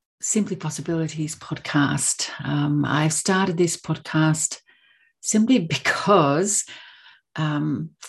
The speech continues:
the world has become incredibly complex, complicated, um, resorting to, I don't know, trying to find solutions in ways and places that, um,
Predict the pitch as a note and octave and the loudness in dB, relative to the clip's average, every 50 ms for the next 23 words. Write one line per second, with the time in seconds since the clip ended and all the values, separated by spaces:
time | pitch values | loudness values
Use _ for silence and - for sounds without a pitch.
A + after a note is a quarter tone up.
0 | - F3+ F#3 F3 F3+ F3+ G3+ G3 G3 - - - - - D#3+ D#3 D3+ D#3 D3+ D3+ | -4 0 2 2 2 2 2 0 -2 -4 -6 -6 -6 -2 0 0 2 2 0 0
1 | D3 D3+ D3+ - _ _ _ _ _ _ - F3+ F#3 - - - - - G3+ G#3 | -2 -4 -6 -10 _ _ _ _ _ _ -6 -6 -6 -6 -8 -12 -6 -4 -2 0
2 | G#3 G3 F#3+ F#3+ F3+ E3+ E3 D#3+ D#3+ D#3 D#3 - _ - - - D#3+ D#3 - - | 0 0 0 0 0 0 0 0 -2 -4 -8 -12 _ -14 -6 -4 -4 -4 -2 -2
3 | D#3+ D#3 - - - - - - - - - F3+ E3+ - - - - D#3 D3+ D3+ | -2 -2 -2 -2 -6 -6 -6 -6 -6 -4 -2 -2 -2 -2 -2 -2 0 0 2 0
4 | C#3 - - - - - - - - - - - - C3 C3+ D3+ E3+ E3+ - D#3 | 0 -2 -4 -6 -6 -8 -10 -10 -12 -10 -6 -2 0 0 2 2 2 0 0 -2
5 | - - - - - - - - - - - - E3+ F3+ D#3+ F#3+ F#3 F3+ F3 E3 | -2 -6 -14 -20 -20 -18 -18 -18 -20 -20 -2 2 4 4 6 8 8 8 6 6
6 | - F#3+ F3+ F3 F3 E3+ E3+ - - E3 D#3+ D#3 D#3 D#3 D#3 D3+ D#3+ - - _ | 4 2 2 2 2 0 0 0 0 0 0 0 0 0 -2 -4 -6 -8 -12 _
7 | _ - - - - - - - _ _ _ D#3 C#3 B2 - - - - - _ | _ -20 -20 -20 -20 -20 -20 -20 _ _ _ -16 -16 -14 -14 -16 -18 -20 -20 _
8 | _ _ _ - - - E3 F#3 F#3+ F3+ E3 E3 - F#3+ G3+ A3+ A#3 B3 A#3 - | _ _ _ -12 -8 -6 -4 -2 -2 -2 -2 -2 0 2 4 4 4 2 2 0
9 | G3 F#3+ F#3 F3+ - - E3+ E3 F3+ F#3+ G3 F#3+ - F#3 F3 E3+ D#3+ E3 D#3+ D#3+ | 0 0 0 0 0 0 2 4 4 4 4 4 0 0 -2 -2 0 0 0 0
10 | D#3+ D#3+ D#3+ E3 E3+ F3 F3 F3 F3+ F3+ E3 E3 E3 E3 D#3+ - - E3+ E3+ F3 | 0 0 0 0 -2 -2 -2 -4 -4 -4 -4 -2 -4 -4 -4 -4 -4 -4 -2 -2
11 | F3+ F3 - - F3+ F3 F3 E3+ E3 - - D3+ D3+ D3+ D3+ D3+ - - - - | -2 -2 -2 -2 0 0 0 -2 -4 -4 -4 -4 -2 -2 -2 -2 -4 -6 -8 -10
12 | - - - _ _ _ _ _ _ _ _ _ _ _ _ _ _ _ _ _ | -10 -10 -12 _ _ _ _ _ _ _ _ _ _ _ _ _ _ _ _ _
13 | E3 D#3+ E3 E3 E3 E3 D#3 D3 D3 C#3+ - D#3+ D#3+ | -8 -6 -6 -6 -6 -6 -6 -6 -4 -4 -6 -6 -8